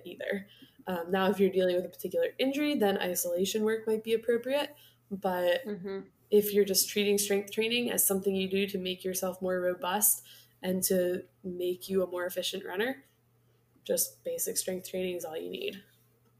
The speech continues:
Speaker 2: And I think a lot of things I see too, and this is, ties into maybe more personal narratives,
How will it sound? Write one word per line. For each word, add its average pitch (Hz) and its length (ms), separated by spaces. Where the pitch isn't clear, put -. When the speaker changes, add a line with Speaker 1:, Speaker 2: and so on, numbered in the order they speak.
Speaker 2:
And 277 100
I 285 80
think 403 200
a 285 60
lot 220 340
of 220 60
things 196 240
I 190 80
see 190 260
too, 190 500
and 180 340
this 226 200
is, - 200
ties 190 300
into 185 200
maybe 180 180
more 170 180
personal 202 400
narratives, 277 560